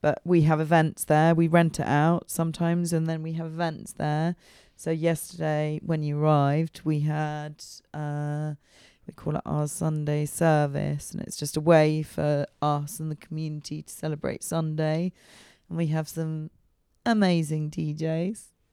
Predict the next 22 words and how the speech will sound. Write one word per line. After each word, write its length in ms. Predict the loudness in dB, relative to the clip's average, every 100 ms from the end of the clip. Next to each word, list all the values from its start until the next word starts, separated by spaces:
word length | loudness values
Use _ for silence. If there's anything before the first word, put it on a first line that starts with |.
| _ 2
We 200 | 6 6
always 220 | 4 0
just 240 | -6 -6
select 320 | -4 -6 -6
different 320 | -8 -8 -8 -4
people. 300 | -4 -4 -2
We 160 | 0
have 240 | 0 -2 -2
a 160 | -2 -6 -20
crew 600 | -4 2 4 4 0 -6 _ _ _ _ -6
that 60 |
we 220 | -4 -2
always 280 | -4 -4 -4
use 300 | -4 -4 -6
who 200 | -6 -6
are 60 | -6 -14 _ _ _ _
very 260 | 2 2 0
good 240 | -6 -8
friends 640 | -2 0 0 -2 -6 -10 -10
and 180 | -8 -6
really 200 | -6 -8
talented. 760 | -12 -14 -14 -14 -12 -12 -12